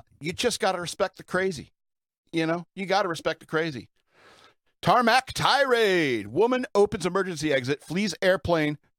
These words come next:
down the inflatable slide. <laughs> A woman went on a tirade against airline workers and escaped an airplane through an emergency exit and inflatable slide just before takeoff in Buffalo, New York on Tuesday.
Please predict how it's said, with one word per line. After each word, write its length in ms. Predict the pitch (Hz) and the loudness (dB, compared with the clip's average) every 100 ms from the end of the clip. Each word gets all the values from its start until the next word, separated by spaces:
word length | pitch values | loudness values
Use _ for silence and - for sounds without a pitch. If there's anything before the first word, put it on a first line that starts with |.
| _ | _
down 220 | 151 143 | 0 2
the 100 | 147 | 2
inflatable 440 | 147 143 139 135 127 | 0 0 0 0 -4
slide. 420 | - 160 - - _ _ _ - - - _ - | -6 -6 -6 -8 _ _ _ -14 -14 -16 _ -6
<laughs> 1200 | 190 - 294 302 302 302 - 339 202 220 220 160 | -6 -4 -8 -6 -4 -4 -4 -6 -8 -8 -6 0
A 60 | |
woman 260 | 165 240 240 | 2 2 2
went 160 | 226 | 2
on 100 | 214 | 2
a 80 | 202 | 0
tirade 560 | - - 147 220 180 151 | -2 0 2 2 2 0
against 260 | 147 156 - | -2 -4 0
airline 340 | 170 196 180 | 2 2 2
workers 380 | 156 151 156 156 | 2 0 0 -2
and 140 | 139 | -2
escaped 440 | 139 - 180 208 208 | -2 -2 -2 -2 -2
an 140 | 190 - | -4 0
airplane 580 | 202 - 160 143 135 - - - | 0 0 0 0 -2 -8 -18 -16
through 180 | - 175 | -2 0
an 60 | 170 | 2
emergency 520 | 160 254 233 - 160 | 2 0 -2 -6 -2
exit 280 | 143 131 160 | 0 0 -2
and 200 | 147 143 | -2 -4
inflatable 360 | - 175 196 190 | -2 0 0 -2
slide 340 | - 175 160 | 0 2 2
just 160 | - 202 | 0 -8
before 240 | 220 185 | -4 -4
takeoff 440 | - 175 156 143 147 | 0 -2 0 0 0
in 100 | 143 | -2
Buffalo, 340 | 160 180 170 | -2 0 -2
New 120 | 156 | -2
York 280 | 156 151 135 | 0 -2 -2
on 140 | 139 | -6
Tuesday. 460 | 139 151 139 104 - | -2 -2 -2 -6 -10